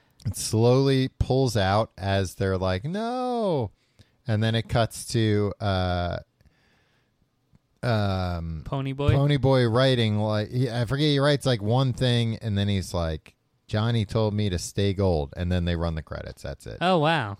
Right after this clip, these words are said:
Speaker 1: Yeah.
Speaker 2: Okay. Yeah. That's weird.
Speaker 1: Well, but li-,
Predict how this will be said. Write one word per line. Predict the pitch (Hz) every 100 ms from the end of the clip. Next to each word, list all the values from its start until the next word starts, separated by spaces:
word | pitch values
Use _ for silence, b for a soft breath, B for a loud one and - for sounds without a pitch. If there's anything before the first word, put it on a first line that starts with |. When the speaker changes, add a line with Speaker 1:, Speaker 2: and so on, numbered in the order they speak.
| -
Speaker 1:
Yeah. | 147
Speaker 2:
Okay. | - 113 110 113 _ _ _ b b b b b _ -
Yeah. | 120 107 107 - _ _ _ _ _
That's | 160 160
weird. | 160 165 123 104 - _ _ _ _ b b b 98
Speaker 1:
Well, | 104
but | 101 101
li-, | 110